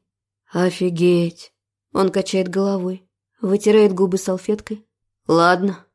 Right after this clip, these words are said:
«Ничего нового я тебе не расскажу, только то, что знают все в окружении». Впервые эти двое встретились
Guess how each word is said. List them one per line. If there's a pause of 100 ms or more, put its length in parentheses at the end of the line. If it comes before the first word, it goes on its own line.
(300)
«Ничего
нового
я
тебе
не
расскажу, (440)
только
то,
что
знают
все
в
окружении». (360)
Впервые
эти
двое
встретились